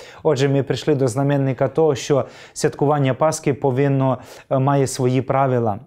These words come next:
Правила астрономічні, астрологічні, історичні, теологічні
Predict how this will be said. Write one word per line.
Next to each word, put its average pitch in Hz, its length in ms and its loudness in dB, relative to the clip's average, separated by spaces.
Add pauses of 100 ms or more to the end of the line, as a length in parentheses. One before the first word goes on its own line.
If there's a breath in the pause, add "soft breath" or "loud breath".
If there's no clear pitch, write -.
(220)
Правила 135 420 2
астрономічні, 127 800 -2
астрологічні, 123 1000 -2
історичні, 135 720 -2
теологічні 120 880 -2